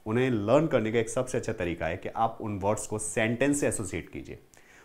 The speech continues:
और सेंटेंस से एसोसिएट करने के लिए आप याद रखिए कि आप लोगों को सबसे पहले पता होना चाहिए nature of words,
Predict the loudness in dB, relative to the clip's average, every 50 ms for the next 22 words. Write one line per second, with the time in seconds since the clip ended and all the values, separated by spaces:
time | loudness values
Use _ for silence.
0 | -6 -4 -4 0 2 4 4 4 6 4 4 6 6 4 4 4 2 0 0 2
1 | 2 2 0 2 0 0 0 0 2 2 2 2 2 2 2 2 2 2 0 -4
2 | -4 -4 -6 -4 -4 -2 2 2 2 2 2 0 -2 0 -2 -2 -4 -4 -4 -2
3 | -4 -4 -2 -2 0 2 2 2 2 2 2 2 4 6 6 6 6 4 0 -2
4 | -4 -4 -4 -2 -2 0 0 2 4 4 4 4 6 6 4 4 4 0 -4 -4
5 | -4 -6